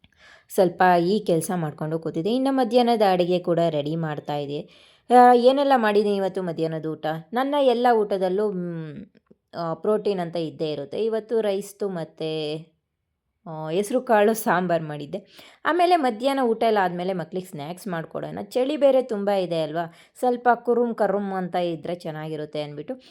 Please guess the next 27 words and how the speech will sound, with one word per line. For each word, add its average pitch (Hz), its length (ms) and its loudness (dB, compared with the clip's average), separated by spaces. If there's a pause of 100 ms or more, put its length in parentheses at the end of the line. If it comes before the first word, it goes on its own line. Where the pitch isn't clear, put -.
(260)
ಗೋಧಿ 302 340 4
ಹಿಟ್ಟು, 269 360 0
ಮೆಂತ್ಯ 240 340 0
ಸೊಪ್ಪಿತ್ತು 208 460 -4
ಸ್ವಲ್ಪ, 185 320 -4
ಅದೆಲ್ಲ 160 420 -2
ಯೂಸ್ 202 400 -6
ಮಾಡಿಕೊಂಡು 226 640 -4
ಇವತ್ತು 180 440 -6 (520)
ಒಂಥರ 269 400 0 (540)
ಏನು 269 320 2
ಅಂತ 247 220 -2
ಗೊತ್ತಿಲ್ಲ, 202 380 -2
ಒಟ್ನಲ್ಲಿ 202 400 -4
ಸ್ನ್ಯಾಕ್ಸ್ 165 360 -8
ಮಾಡ್ತಾಯಿದ್ದೀನಿ. 151 580 -8
ಏನು 175 340 -6
ಹೆಸರು 170 260 -6
ಅಂತ 156 160 -8
ಗೊತ್ತಿಲ್ಲ. 151 380 -8 (840)
ಸರಿ, 226 180 4
ಯಾವ 196 160 2
ಥರ 185 260 0
ನೋಡೋಣ 170 380 0
ಹೆಂಗಿರುತ್ತೆ 151 760 -4
ಏನು 147 180 -8
ಅಂತ. 139 200 -12